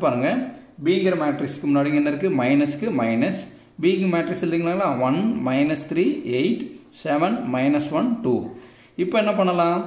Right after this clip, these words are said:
சைனை வந்து மாத்த போறோம். பிளஸ் இருந்தா மைனஸ் சைன் போட போறோம், மைனஸ் இருந்தா பிளஸ் சைன் வந்து போட போறோம். இப்ப இங்க என்ன இருக்கு பாருங்க, ஃபைவ், டூ, ஒன், ஃபோர், த்ரீ, ஜீரோ. இதை அப்படியே எழுதிக்கலாம் ஏங்கிற மேட்ரிக்ஸை.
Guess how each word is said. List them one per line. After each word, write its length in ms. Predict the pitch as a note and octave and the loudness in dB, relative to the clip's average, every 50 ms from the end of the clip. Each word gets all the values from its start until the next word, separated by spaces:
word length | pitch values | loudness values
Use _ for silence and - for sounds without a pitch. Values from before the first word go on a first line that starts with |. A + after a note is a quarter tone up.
| - - - | -8 -6 -2
சைனை 320 | F#3 D#3+ F3 G3 G3+ F#3+ E3+ | 0 0 0 0 0 0 0
வந்து 160 | E3 E3+ A3 D4 E4 - - - - D#3 C#3 | 0 0 0 0 -2 -2 -6 -12 -10 -4 0
மாத்த 260 | D3 D#3 F3 E3+ F#3 D#3+ C3 | 0 0 2 0 -2 -2 0
போறோம். 260 | B2+ B2 B2+ B2 A#2 - - | 0 2 2 0 0 -2 -2
பிளஸ் 220 | C#3+ D#3+ E3 - F#3 | -4 -2 -2 -4 -6
இருந்தா 220 | F3 F3 F#3 F#3+ F#3 E3 | -6 -4 -2 -2 -2 -2
மைனஸ் 260 | D#3+ D#3+ D#3+ E3 E3 - | -4 -6 -6 -8 -8 -10
சைன் 120 | F3 E3+ E3+ | -10 -8 -8
போட 120 | F3 D#3+ - - | -8 -8 -4 -2
போறோம், 220 | F3+ G#3+ C4+ C4 F#3+ D3 D3+ | 0 0 0 0 -2 -4 -4
மைனஸ் 300 | D#3 E3 F3 F#3+ F#3 F#3 | -4 -2 -2 -4 -4 -4
இருந்தா 180 | E3 E3 G3 C#4 C#4+ - | -4 -2 -2 -2 -2 0
பிளஸ் 200 | - D3+ C#3 - - | 0 -2 -2 -2 -6
சைன் 180 | D3+ D3+ D3 D3 | -6 -4 -4 -2
வந்து 120 | E3 A#3 - - | -2 -2 -2 -2
போட 140 | C3+ A#2+ A2+ - | -2 -2 -2 -4
போறோம். 240 | A2 G#2 A2+ G#2+ F2 E2 - - - - - - _ - | -2 -2 -2 -2 -2 -6 -10 -16 -20 -20 -20 -20 _ -10
இப்ப 140 | E3 E3 F#3+ F#3+ | -6 -2 0 0
இங்க 100 | F#3 F3 | 2 2
என்ன 100 | F3+ F#3 | 2 0
இருக்கு 160 | F#3 F#3 - E3+ | -2 -2 0 0
பாருங்க, 260 | D#3+ D#3+ D3+ D3+ D3+ D3+ D3+ - - - - - - - _ - | 0 0 0 0 0 0 -2 -4 -6 -10 -16 -20 -20 -20 _ -8
ஃபைவ், 320 | - C3+ B2+ C#3 D#3 F3 G#3+ B3+ C#4 - - - | -2 0 0 2 2 2 2 2 0 0 0 0
டூ, 120 | D3 C#3+ C#3+ C#3+ C#3+ C3+ B2 A#2 A#2 C3+ | 2 4 4 4 4 4 2 2 2 2
ஒன், 120 | F3 A#3 D4 - - - - - - - - - | 2 0 0 -2 -4 -12 -16 -20 -20 -20 -20 -14
ஃபோர், 420 | - E3+ D#3 E3 F3+ F#3+ G3 F#3+ F#3 F#3+ - - | -6 -2 2 4 6 6 4 4 0 -4 -2 -2
த்ரீ, 140 | C#3 D3+ F3+ A3+ A#3 - C3 | 0 0 0 0 -2 -2 0
ஜீரோ. 260 | C3+ C3 C3 C3 C3+ C3 B2 B2+ | 2 2 4 4 2 2 2 0
இதை 100 | C3 D3+ D3 | 0 0 0
அப்படியே 260 | C3+ - - D#3+ E3+ D3+ | 0 -2 -2 0 2 2
எழுதிக்கலாம் 400 | C3 B2+ B2+ A#2+ A#2+ A#2 A#2 A#2+ C3+ | 2 2 2 0 0 0 0 2 2
ஏங்கிற 220 | C3+ C3+ B2+ A#2+ A#2 | 2 0 2 0 0
மேட்ரிக்ஸை. 420 | A2+ G2+ - A2+ G2 - - A#2 | 0 -2 -4 -8 -10 -8 -6 -6